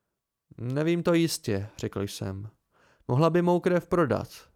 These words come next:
Povídala, že ví o někom, kdo by ji chtěl koupit.“ „Jsem si jistá, že to by neudělala,“ hlesla Fela. „Nemohl bych jí to mít za zlé,“ namítl jsem. „Věděl jsem, do čeho jdu, když jsme tu smlouvu uzavírali.“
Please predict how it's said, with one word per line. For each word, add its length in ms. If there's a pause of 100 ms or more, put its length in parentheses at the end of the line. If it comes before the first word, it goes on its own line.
Povídala, 600 (240)
že 140
ví 180
o 60
někom, 460
kdo 160
by 120
ji 100
chtěl 280
koupit.“ 640 (1800)
„Jsem 240
si 160
jistá, 460
že 260 (240)
to 140
by 140
neudělala,“ 840 (200)
hlesla 400
Fela. 420 (1600)
„Nemohl 360
bych 220
jí 80
to 100
mít 180
za 160
zlé,“ 480
namítl 340
jsem. 520 (680)
„Věděl 280
jsem, 340
do 80
čeho 280
jdu, 220
když 200
jsme 160
tu 120
smlouvu 420
uzavírali.“ 720